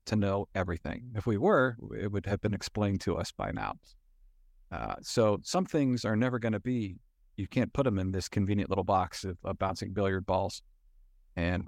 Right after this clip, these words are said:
flying saucers and, and everything else that, uh, is explained in reality. So part of the Take Your Power Back course that goes along with this is this idea that, you know, this, the letting go.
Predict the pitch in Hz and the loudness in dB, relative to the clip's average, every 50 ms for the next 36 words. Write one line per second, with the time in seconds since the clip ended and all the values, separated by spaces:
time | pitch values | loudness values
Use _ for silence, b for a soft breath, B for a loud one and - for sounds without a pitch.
0 | - - - 104 98 98 98 95 92 95 95 76 - - - 107 95 95 - 104 | -10 -6 -2 0 2 2 2 0 0 -2 -4 -6 -8 -2 2 2 4 4 2 2
1 | 92 92 - - 87 95 - 101 98 98 101 98 107 98 - 101 98 101 98 95 | 0 0 -2 -2 -4 -4 0 0 0 0 2 0 0 0 2 2 2 2 0 -2
2 | - - - - 92 - - - 85 90 92 90 - - 85 - - - - - | -4 -6 -2 -2 -2 -2 0 0 0 2 2 0 0 -2 -4 -6 -6 -6 -4 -4
3 | 101 92 85 78 - - - - 101 98 98 95 92 87 87 92 95 95 95 101 | -4 -2 -4 -6 -8 -8 -4 -2 0 0 0 0 -2 -2 -2 -2 -2 -2 0 0
4 | 104 101 101 98 95 95 92 - - - 107 104 104 98 - _ _ _ _ _ | 2 2 2 2 0 0 -2 -4 -2 0 0 2 0 -2 -4 _ _ _ _ _
5 | _ - - _ - - 131 139 135 123 117 113 110 - - - - - 101 98 | _ -20 -20 _ -2 0 2 4 6 6 4 4 2 -2 -6 -16 -14 -10 -8 -2
6 | 101 104 101 - - 117 110 - 104 - 110 107 110 98 101 98 95 - - 107 | 0 0 0 2 0 0 0 0 0 2 4 4 4 4 2 0 -2 0 0 2
7 | 101 101 98 - - - 90 - - - - - 107 104 98 90 - - 87 92 | 2 2 2 0 -2 -2 -2 -2 -4 -8 0 2 4 4 4 2 -2 -4 -2 0
8 | 107 120 131 120 101 92 - 113 - - - 87 90 - - 90 87 - - 98 | 2 2 2 2 0 0 0 -2 -2 -2 -4 -8 -10 -8 -8 -8 -4 -2 0 0
9 | 92 90 - 87 90 - - - - 104 - - 104 104 98 - 98 107 95 - | 0 0 0 -2 -2 -2 -4 -4 -4 -4 -4 -4 -6 -6 -6 -4 -4 -4 -4 -4
10 | - - 85 92 95 95 127 139 139 117 107 98 110 117 113 - - - | -4 -4 -2 -2 0 0 2 2 2 2 2 2 4 4 4 2 0 -4